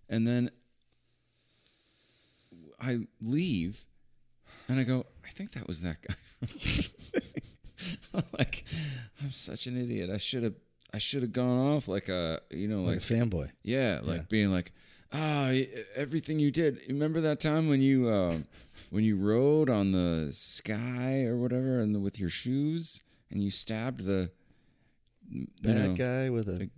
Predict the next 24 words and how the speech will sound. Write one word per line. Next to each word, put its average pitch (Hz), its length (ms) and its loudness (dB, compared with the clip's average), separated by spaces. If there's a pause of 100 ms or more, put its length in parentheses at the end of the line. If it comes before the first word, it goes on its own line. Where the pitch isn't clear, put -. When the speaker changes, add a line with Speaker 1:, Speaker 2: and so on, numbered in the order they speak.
Speaker 2:
fork? 117 520 0
Speaker 1:
dragon 131 520 0
thing 139 340 -2
with 120 140 -4
the 110 100 -6
heads?'" 120 540 -10 (800)
And 107 160 2
he 107 80 4
goes, 98 400 2
"Yeah, 98 280 0
no, 95 220 2
I 92 140 2
don't 101 160 0
wanna 90 180 2
have 85 220 0
this 76 160 -4
conversation 80 640 -2 (120)
<laughs> - 100 -4
again." 101 240 0 (260)
Speaker 2:
Check, 135 220 2
please. 113 160 2 (120)
Speaker 1:
So 123 120 2
it's 123 80 2
probably, 123 580 2